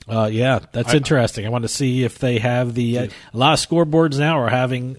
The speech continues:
Speaker 1: uh, like we were talking about the, uh, the sports betting deals, the data and the, uh, you know, what you can bet on and the different props and things like that.
Speaker 2: It'll be interesting to see also whether or not somebody like the Atlantic City Blackjacks or even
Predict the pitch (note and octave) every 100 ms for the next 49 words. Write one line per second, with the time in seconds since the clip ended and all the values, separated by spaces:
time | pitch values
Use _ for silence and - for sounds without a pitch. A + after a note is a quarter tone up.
0 | D3+ D3+ D3 C#3+ B2+ C3+ B2+ C3+ B2+ C#3
1 | A#2 B2+ B2 C3+ B2 B2 A#2+ A#2+ A2 -
2 | _ - B2+ - D3+ D3 C3 A#2 G2 G#2+
3 | G2 - - G#2+ G#2 B2 B2+ G#2+ F#2+ F#2
4 | F#2 F#2 F#2 F#2+ G2 - - - - -
5 | - A#2 A#2+ B2 A#2+ C3 A#2 C3 C#3 A#2+
6 | B2+ G#2+ A#2 B2+ A#2 A2 G2+ F#2+ F#2+ F#2+
7 | A#2 B2 G2 - B2 B2+ C3 - F#2+ -
8 | A#2 G#2+ G#2 - B2+ A#2+ - D#3 C#3+ C#3
9 | C#3+ C#3 C#3 - B2+ A#2 - B2 A2+ A#2+
10 | A2+ A2+ G#2 G2+ G2 G#2+ A2 G#2+ G#2 -
11 | - A#2 G#2+ G#2 G2+ G2+ - G2 G2 G2
12 | - G2 F2+ F#2+ F#2 - G2 - E3 E3
13 | D3+ C3+